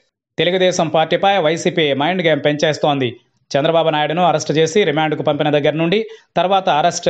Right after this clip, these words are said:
అవబోయేది అచ్చెన్నాయుడు, లోకేష్ అని పదే పదే మంత్రులు, ఎమ్మెల్యేలు మీడియాతో చెబుతున్నారు. దానికి తగ్గట్లే చంద్రబాబు అరెస్ట్ అయిన స్కిల్ డెవలప్‌మెంట్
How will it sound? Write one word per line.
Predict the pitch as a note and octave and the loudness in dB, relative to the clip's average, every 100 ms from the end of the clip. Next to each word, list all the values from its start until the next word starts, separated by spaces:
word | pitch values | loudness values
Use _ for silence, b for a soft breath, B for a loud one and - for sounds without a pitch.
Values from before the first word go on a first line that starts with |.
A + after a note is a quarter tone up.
| D3 | 2
అవబోయేది | C#3 D#3 D#3+ G3 A3 D3+ | 2 2 0 2 2 2
అచ్చెన్నాయుడు, | C3+ - D#3 C#3+ C#3+ G3 G3+ | 0 -2 0 0 0 0 2
లోకేష్ | D3 E3 D#3 D3+ | 0 0 -2 0
అని | E3+ | -2
పదే | A3 A3+ D3+ | 0 0 0
పదే | D3+ F3 B2+ B B - | 0 0 -2 B B -2
మంత్రులు, | C#3+ - F#3 A3 | 0 2 2 2
ఎమ్మెల్యేలు | C#3+ D3+ D3+ F3 | 2 0 0 0
మీడియాతో | G#3+ D3+ D3+ C#3+ | 0 0 0 0
చెబుతున్నారు. | C#3 C#3 C3 D3 C#3 A2+ _ _ - | -2 -2 0 0 0 -6 _ _ -4
దానికి | D3 D#3 D#3+ | -4 -2 -4
తగ్గట్లే | D#3 F#3+ G3 G#3+ | 0 0 0 0
చంద్రబాబు | G#3 D#3+ F#3+ F#3+ E3+ | 0 0 0 2 2
అరెస్ట్ | D#3 D#3 E3 | 0 0 -2
అయిన | D3+ C3 | 0 -2
స్కిల్ | - F3+ | -2 0
డెవలప్‌మెంట్ | E3 D#3 D#3 D3 | 2 0 0 0